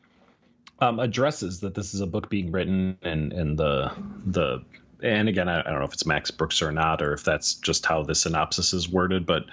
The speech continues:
um, like, the reason they were contacted and asked to write this book. So when you're reading it at first, you start thinking,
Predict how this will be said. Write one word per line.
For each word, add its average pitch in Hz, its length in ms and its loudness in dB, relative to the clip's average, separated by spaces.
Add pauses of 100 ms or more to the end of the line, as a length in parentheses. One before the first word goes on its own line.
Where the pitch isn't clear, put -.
(840)
um, 78 420 0 (800)
like, 135 240 2
the 135 100 4
reason 131 460 2
they 113 100 0
were 107 140 -2
contacted 101 680 0
and 90 140 0
asked 92 300 0
to 87 60 -4
write 87 200 0
this - 220 -2
book. 87 280 2
So - 140 0
when 117 160 2
you're 110 140 0
reading 147 340 2
it 101 140 2
at 95 120 0
first, - 760 -4
you 101 80 2
start 107 340 0
thinking, 98 440 2